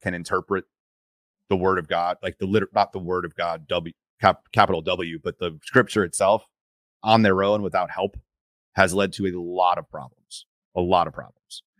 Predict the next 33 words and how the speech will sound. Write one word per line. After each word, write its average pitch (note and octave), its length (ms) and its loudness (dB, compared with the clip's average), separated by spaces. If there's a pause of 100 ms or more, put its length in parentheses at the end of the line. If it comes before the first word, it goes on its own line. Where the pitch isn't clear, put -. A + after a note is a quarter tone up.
(340)
Because F#2+ 520 4 (220)
e-, C#3 200 2
even, D3 460 0
like, A2+ 260 2 (880)
if A#2 120 4
I A2+ 100 6
see, B2 320 -2 (420)
okay, G2+ 160 2
let D#2+ 100 -6
me, A#2 200 0
let C#3 100 0
me C3+ 60 2
say A#2 140 2
it F2 60 2
this - 180 -10
way. C#2+ 100 -20 (440)
One C3+ 260 4
thing D3+ 200 -4
I B2 140 4
never G2+ 400 0
do, E2+ 240 -8 (340)
ever, G2 360 4
ever, F#2 240 -2
ever, D#2+ 280 -14 (240)
is F#2+ 240 -4 (160)
quote A#2 380 4
a G2+ 60 -4
Bible F2 380 0
verse - 420 -18 (640)
to G#2+ 80 0
make G2+ 140 2
a E2 60 -10
point, - 280 -14